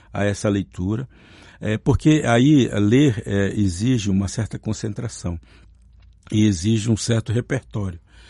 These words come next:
As crianças estão reper-, perdendo esse, essa concentração e esse repertório. Elas estão se dispersando muito, eh, na, nas muitas imagens que as redes sociais trazem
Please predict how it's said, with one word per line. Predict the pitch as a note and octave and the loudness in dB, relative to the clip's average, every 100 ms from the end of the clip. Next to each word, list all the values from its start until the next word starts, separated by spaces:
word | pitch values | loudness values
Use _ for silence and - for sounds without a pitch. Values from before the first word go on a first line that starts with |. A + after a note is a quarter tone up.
| - - - | -20 -16 -6
As | G2 | -4
crianças | - A#2+ B2 | 0 0 0
estão | - A#2+ | -2 0
reper-, | B2 - A2+ - | 0 0 -2 -2
perdendo | - A#2 G#2 B2+ A#2+ | -2 -2 -2 -2 -2
esse, | F#2 - F#2+ - | -4 -8 -12 -14
essa | - G2 - | -10 -8 -8
concentração | - F#2 - F#2+ G2+ - - G#2+ A2 _ - - | -8 -8 -6 -8 -8 -10 -8 -8 -8 _ -20 -12
e | - G#2 | -2 0
esse | G2+ G#2+ | 0 -2
repertório. | G2+ - G#2+ - - D#2+ D#2+ - _ - - | -4 -4 -8 -8 -10 -10 -12 -18 _ -16 -6
Elas | F#2 | -6
estão | F2+ G#2 | -4 -4
se | - F#2+ | -4 -4
dispersando | A2 A2+ - G#2+ - G#2 G#2 G2 | -4 -4 -4 -6 -4 -6 -4 -2
muito, | F#2 G2 B2+ - - - - - - - | -2 -2 -4 -8 -20 -20 -20 -20 -20 -8
eh, | F2+ F2+ | -2 0
na, | F2+ F#2 F2+ E2+ E2+ - - | 0 0 0 -2 -4 -8 -8
nas | - G2+ F#2+ E2+ | -2 0 0 4
muitas | A#2 B2 G2+ F#2+ | 4 4 0 0
imagens | F2+ F#2 E2+ F2 - | 0 0 -4 -8 -10
que | - F#2 F2+ - - - - | -10 -8 -8 -14 -20 -20 -8
as | G2+ F#2+ | -4 0
redes | G#2 F#2+ | 0 -2
sociais | - G2+ - F#2 F#2 - | -2 -6 -4 -4 -4 -6
trazem | - F#2+ A#2 A2+ | -4 -2 -2 -6